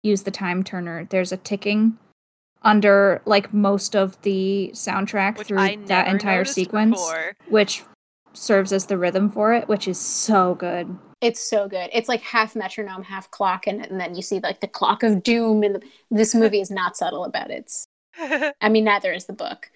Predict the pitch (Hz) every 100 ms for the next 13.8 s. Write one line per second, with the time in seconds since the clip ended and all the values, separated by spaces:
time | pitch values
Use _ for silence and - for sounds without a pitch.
0 | _ - 262 269 349 285 302 339 311 339
1 | 247 226 - 202 196 196 190 _ _ _
2 | _ _ _ 269 262 - 269 311 311 339
3 | 311 233 262 285 277 269 - 262 226 240
4 | 240 202 214 226 233 226 214 214 - 233
5 | 220 214 214 214 220 - 202 202 330 294
6 | 165 196 _ - 247 226 220 202 196 202
7 | 269 269 277 277 - 240 277 - - 269
8 | 262 - 214 254 302 320 214 220 254 233
9 | 202 - 202 202 233 233 214 220 226 226
10 | 208 - _ - 359 269 262 254 240 220
11 | 208 202 196 214 208 196 196 180 175 160
12 | 160 - 202 196 202 190 _ 247 - 294
13 | 247 - _ - 226 214 208